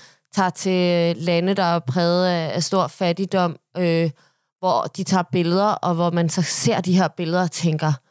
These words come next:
"Det her, det er simpelthen for pinligt." Altså, du kender jo ikke de her mennesker. Hvis, hvis man rent faktisk bruger tid og lader sit kamera ligge i sin taske i noget tid, og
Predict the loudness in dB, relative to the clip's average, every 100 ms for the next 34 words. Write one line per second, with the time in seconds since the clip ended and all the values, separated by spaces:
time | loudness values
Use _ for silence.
0 | _ _ _ _ -4 0 0 0 -4 -2
1 | -2 -4 -4 -2 -2 -4 -8 -4 -2 0
2 | 0 2 0 -2 0 0 0 -8 -6 -2
3 | 2 2 0 -2 -4 -2 0 2 0 2
4 | 2 0 -2 -6 _ _ _ _ _ _
5 | _ _ -4 -4 -4 -4 -4 0 0 0
6 | 0 0 0 0 -2 -4 -4 0 0 -2
7 | -2 0 0 -4 -6 -2 -2 -2 -4 -4
8 | -4 -2 -2 0 0 -2 _ _ _ -6
9 | 0 0 -2 -10 _ _ -2 2 2 0
10 | 0 0 0 -4 -8 -4 0 0 0 -2
11 | 2 2 0 -8 -20 -20 _ _ _ -4
12 | 0 0